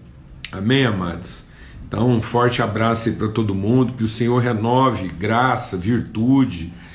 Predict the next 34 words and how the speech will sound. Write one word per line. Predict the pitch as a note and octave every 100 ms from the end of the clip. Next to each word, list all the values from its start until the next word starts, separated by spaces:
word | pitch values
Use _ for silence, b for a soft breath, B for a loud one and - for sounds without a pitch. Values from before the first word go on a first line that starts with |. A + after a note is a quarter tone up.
| B B -
que |
o |
Senhor | G#2 B2+ A#2+ B2+
faça | C3+ C3 A2+
resplandecer | A2+ C3+ C#3+ C#3+ C3+ A2+ B2+
sobre | - A#2 A2
todos | B2 A#2 A2
o |
seu | A2 A#2
rosto | F#2 A2 C3 C#3+ - D3 B B B B
e | G#2
nos | A#2 A#2+
dê | B2 B2
paz | - - A2+ B2 C3+ C#3
sempre, | - - - C3 C3+ A#2+ -
a | F#2
paz | - - B2+ D3 C3
de | -
Cristo | - B2 C3 - - F2 B B B B
seja | - - A#2+ B2
sobre | A#2+ C3 B2+
todos, | C3 - C3+ C#3 G2+ F2+ F2+ - B B B B B B B - -
em | G2
nome | G2+ A#2+ C3+
de | B2+
Cristo | C3 B2+ A#2+
Jesus. | C#3 A2 C3 A#2+ F#2 - - B B B -
Ah, | G#2+ B2+
tô | B2 A#2
vendo | C#3 C#3+
aqui | - D3+
que | E3+
algumas | C#3+ E3
pessoas | - D3+ - D3+ D#3+ - - -